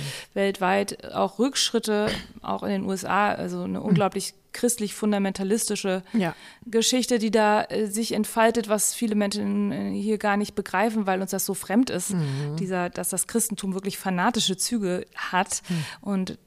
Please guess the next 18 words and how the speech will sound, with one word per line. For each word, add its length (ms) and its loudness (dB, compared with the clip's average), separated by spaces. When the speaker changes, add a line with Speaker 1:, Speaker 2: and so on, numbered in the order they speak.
Speaker 1:
auch 220 -6
natürlich 400 -6
massiv 400 2
frauenfeindliche 720 0
und 100 -4
das 120 -4
ist 240 -8
leider 280 -2
dort 300 -2
so. 160 -4
Also 220 0
das 260 2
aber 160 2
nur, 300 4
das 200 -6
möchte 200 -2
ich 60 -8
jetzt 300 -6